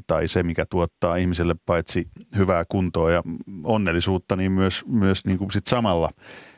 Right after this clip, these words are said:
sitä, että kansanterveyden lasku ei olekaan niin suuri. Niin miten tämmönen,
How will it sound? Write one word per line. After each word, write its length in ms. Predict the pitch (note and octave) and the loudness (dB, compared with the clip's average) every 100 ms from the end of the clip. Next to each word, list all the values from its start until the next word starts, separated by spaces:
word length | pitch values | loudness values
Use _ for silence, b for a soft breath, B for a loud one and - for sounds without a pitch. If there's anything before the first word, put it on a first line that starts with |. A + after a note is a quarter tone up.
| - | -2
sitä, 240 | G2 F2+ | 0 2
että 160 | F2 E2+ | 0 0
kansanterveyden 720 | F#2+ F2+ F2+ F2+ F2+ F2+ F2+ | -2 0 0 0 0 0 2
lasku 300 | F#2+ F#2+ G#2+ - _ - | 0 0 -6 -8 _ -4
ei 160 | A2 F2+ | 0 0
olekaan 340 | D#2+ - - | -2 -4 -4
niin 160 | - - | -6 -8
suuri. 260 | A2+ - - b b - | -8 -12 -14 b b 2
Niin 80 | |
miten 280 | A#2+ D3 D#3 | 2 4 2
tämmönen, 400 | A2+ G2 G2 F#2+ | 2 2 0 0